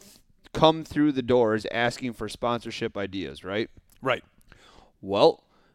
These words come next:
Speaker 1: now we don't have to tell those companies that we can't really help you out because they're asking for high dollars that you have to pay to be on television.
Speaker 2: Right.
Speaker 1: And who, well, with this one guy that came in, we actually told him,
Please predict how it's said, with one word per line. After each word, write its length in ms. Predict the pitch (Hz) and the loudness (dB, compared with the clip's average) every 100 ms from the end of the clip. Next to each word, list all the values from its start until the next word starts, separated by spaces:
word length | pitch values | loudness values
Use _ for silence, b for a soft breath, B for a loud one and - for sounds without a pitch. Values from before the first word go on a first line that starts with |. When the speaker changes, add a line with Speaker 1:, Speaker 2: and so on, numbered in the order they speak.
| _ _ | _ _
Speaker 1:
now 380 | 101 117 170 151 | -4 4 8 8
we 180 | 135 139 | 8 6
don't 180 | 131 131 | 4 2
have 160 | 135 | -2
to 100 | 123 | -2
tell 300 | 113 143 143 | -2 4 6
those 180 | 151 123 | 6 2
companies 540 | - 123 107 123 123 113 | 0 -4 -2 -4 -4 -2
that 220 | 117 98 | -2 -2
we 100 | 110 | -6
can't 260 | - 135 | -4 -4
really 260 | 98 120 110 | -4 -4 -2
help 280 | 110 160 - | 0 0 0
you 220 | 110 110 | -2 4
out 320 | 147 127 123 - | 6 6 4 -2
because 420 | 123 - 113 113 | -12 -2 0 0
they're 160 | 110 117 | -2 0
asking 360 | 123 123 123 | 0 -2 -8
for 160 | - 117 | -10 -10
high 340 | 101 135 135 | -2 2 4
dollars 580 | 113 127 147 147 127 123 | 4 4 6 6 4 2
that 160 | 120 110 | 2 0
you 140 | 131 | 0
have 340 | 127 143 135 - | -4 0 0 -2
to 80 | |
pay 300 | 135 - 180 | -10 -2 0
to 100 | 170 | 0
be 220 | 131 147 143 | -2 -2 0
on 180 | 127 | 0
television. 760 | 131 175 170 190 82 80 - - _ | 0 -2 -2 -2 -8 -14 -18 -20 _
Speaker 2:
Right. 220 | - 117 104 b b b b b | -2 -2 -4 b b b b b
Speaker 1:
And 160 | 151 151 | 2 2
who, 240 | 143 220 | 2 -2
well, 220 | 170 175 139 | 2 6 6
with 200 | 143 143 | 4 2
this 200 | 156 139 | 0 2
one 160 | 156 | -2
guy 180 | 196 180 | 4 6
that 180 | 147 131 | 8 6
came 260 | - 147 165 | 2 -2 0
in, 160 | 214 | 0
we 220 | 123 175 | 2 6
actually 260 | 180 - 135 | 6 4 -2
told 420 | - 190 240 151 | 0 0 2 0
him, 100 | 143 | 0